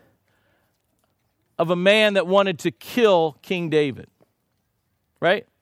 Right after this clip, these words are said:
I think you would say that there would be some, perhaps, natural tension between the two families, wouldn't you? Right.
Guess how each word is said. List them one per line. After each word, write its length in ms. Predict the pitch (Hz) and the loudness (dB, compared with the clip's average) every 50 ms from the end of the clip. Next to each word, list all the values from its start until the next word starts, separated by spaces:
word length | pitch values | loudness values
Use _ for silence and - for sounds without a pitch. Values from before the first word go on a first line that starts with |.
| _ _ _ _ _ _ _ _ _ _ _ _ _ _ _ _ | _ _ _ _ _ _ _ _ _ _ _ _ _ _ _ _
I 120 | - - 247 | -2 -2 -2
think 280 | - - 285 294 - | -2 -4 -8 -8 -6
you 100 | 240 240 | -4 -2
would 140 | 214 196 165 | -2 -2 -2
say 280 | - - 208 208 208 190 | -2 -2 0 0 0 0
that 160 | 170 165 - | -2 -4 -6
there 160 | - 196 196 | -4 -2 -2
would 140 | 190 185 160 | -2 -2 -2
be 120 | 180 190 | -4 -4
some, 640 | - - - 202 190 190 190 190 190 190 180 160 147 - | -4 -2 0 0 2 2 2 -2 -4 -8 -10 -12 -12 -10
perhaps, 480 | - 165 156 175 180 175 170 - - - | -10 -4 0 0 2 0 0 -4 -8 -6
natural 480 | 160 160 170 180 185 - - 185 160 | -2 0 0 0 0 -2 -4 -4 -4
tension 520 | - - - 185 180 160 139 - 143 127 123 | -4 -6 -4 -2 -2 -2 -4 -8 -8 -8 -8
between 320 | 127 - - 160 147 135 | -8 -10 -10 -10 -8 -8
the 60 | 123 | -8
two 200 | 113 - 156 139 | -8 -6 -6 -6
families, 480 | 117 - 147 143 127 110 104 98 95 123 | -6 -6 -4 -4 -4 -4 -6 -10 -10 -8
wouldn't 260 | 135 139 143 127 - | -8 -8 -8 -8 -10
you? 200 | 170 156 156 139 _ _ _ _ _ _ _ _ _ _ _ - | -10 -10 -10 -14 _ _ _ _ _ _ _ _ _ _ _ -4
Right. 180 | 147 151 - | -2 -2 -2